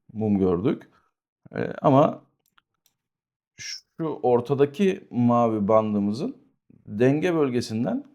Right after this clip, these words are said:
tepki aldığımızı görüyoruz. Yani ortadaki bandın denge bölgesinin üzerindeysek biz hedefleyeceğimiz yer, e, üst bandı olacak. Şu bölge olacak her zaman.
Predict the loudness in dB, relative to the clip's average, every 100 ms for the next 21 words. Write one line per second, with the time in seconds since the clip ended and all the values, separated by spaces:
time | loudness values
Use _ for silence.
0 | -20 _ _ _ -4 -4 2 2 2 -4
1 | -4 -4 -2 0 0 -2 -2 -6 -14 -20
2 | _ -2 -2 -2 -8 -8 -2 4 4 4
3 | 0 -2 -8 _ _ _ 0 2 4 2
4 | 2 0 -2 0 2 4 4 4 -2 -2
5 | -4 -2 -6 -4 -2 -2 0 0 2 2
6 | 0 -2 -2 -4 -12 _ -20 _ -20 _
7 | -10 -8 -10 -14 _ _ -8 -8 2 4
8 | 4 2 2 2 -2 -4 -12 -4 -2 0
9 | 0 2 0 -2 -2 -2 -4 -10